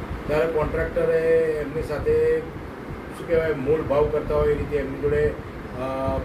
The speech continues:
ભાવતાલ કર્યા અને આ કર્યું તે કર્યું. ટૂંકમાં કહેવા મતલબ શું છે, જે તે કોન્ટ્રાક્ટર હતો એની જોડે લાયસન્સ નહીં હોય, લાયસન્સ હોય તો એની જોડે, અ, જેટલા એમ્પ્લોય છે એનો મેડિક્લેમ હોય, એક્સિડન્ટ પોલિસી હોય કે જીવન વીમા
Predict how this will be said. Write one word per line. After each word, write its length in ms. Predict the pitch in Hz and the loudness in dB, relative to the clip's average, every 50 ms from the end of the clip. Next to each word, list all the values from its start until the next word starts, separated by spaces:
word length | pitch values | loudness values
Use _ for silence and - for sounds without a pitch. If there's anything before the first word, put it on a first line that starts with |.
| - - 139 | -4 -2 0
ભાવતાલ 380 | 135 135 135 131 135 147 147 | 2 2 2 2 2 2 2
કર્યા 280 | 147 143 143 135 139 139 | 2 2 0 0 0 0
અને 140 | 139 135 139 | 0 -2 -2
આ 200 | 135 135 139 139 | -2 -2 -4 -4
કર્યું 360 | 139 139 135 139 135 123 135 | -2 -2 -2 -2 -2 -4 -4
તે 120 | 135 135 | -4 -4
કર્યું. 600 | 127 127 117 110 104 - - - - - - - | -4 -4 -4 -4 -6 -6 -8 -8 -8 -8 -8 -4
ટૂંકમાં 300 | - - - 220 226 - | -2 -2 0 2 0 2
કહેવા 180 | - 208 208 208 | 2 2 2 2
મતલબ 320 | 208 220 214 220 214 - | 0 2 2 2 0 2
શું 140 | 220 226 208 | -2 2 4
છે, 180 | 214 208 - - | 6 4 6 2
જે 180 | 165 165 165 | 0 -4 -4
તે 120 | - 208 208 | -2 -2 -2
કોન્ટ્રાક્ટર 500 | 202 196 190 - - 185 180 - - 196 | 0 0 0 0 0 -2 -4 -2 -2 -2
હતો 260 | 190 190 180 190 190 | -2 -2 -2 -2 -2
એની 140 | 190 180 - | -2 0 0
જોડે 200 | 185 185 180 170 | 0 0 2 0
લાયસન્સ 320 | - - - - 165 165 - - 117 | 0 -2 -2 -2 -2 -4 -4 -4 -2
નહીં 240 | 123 135 156 147 143 | -2 -2 0 2 2
હોય, 180 | 165 170 175 - - - - - - - - | 4 2 2 0 -4 -8 -10 -10 -8 -6 -4
લાયસન્સ 360 | 131 147 147 - - 170 - 165 | 0 0 0 0 0 -2 0 0
હોય 120 | 165 165 | 2 2
તો 60 | 165 | 2
એની 120 | 160 160 156 | 0 0 2
જોડે, 420 | 156 165 165 165 165 160 151 151 | 2 4 4 4 2 2 2 0
અ, 180 | 151 147 143 127 - - - - - - | 0 0 0 -4 -6 -8 -10 -10 -10 -2
જેટલા 280 | 135 143 - - - 165 | 0 0 0 2 2 2
એમ્પ્લોય 420 | 160 156 147 135 135 147 160 156 | 2 2 2 0 0 0 0 0
છે 100 | - 151 | 0 0
એનો 160 | 151 147 151 147 | 0 0 0 -2
મેડિક્લેમ 540 | - - - 147 147 147 156 156 147 139 139 143 | 0 0 -2 -2 -2 0 0 0 0 0 -2 0
હોય, 200 | 147 151 151 151 | 2 4 4 4
એક્સિડન્ટ 600 | 151 151 135 127 - - - 147 147 151 147 - | 2 2 -2 -4 -4 -4 -4 -2 -2 -2 -2 0
પોલિસી 340 | 151 147 143 147 143 - 147 | 0 0 0 0 -2 0 2
હોય 120 | 151 151 156 | 2 2 2
કે 160 | - 190 190 | 0 -2 -2
જીવન 260 | - 165 165 170 165 | -2 -2 -4 -4 -4
વીમા 220 | 160 156 156 160 | -4 -4 -4 -4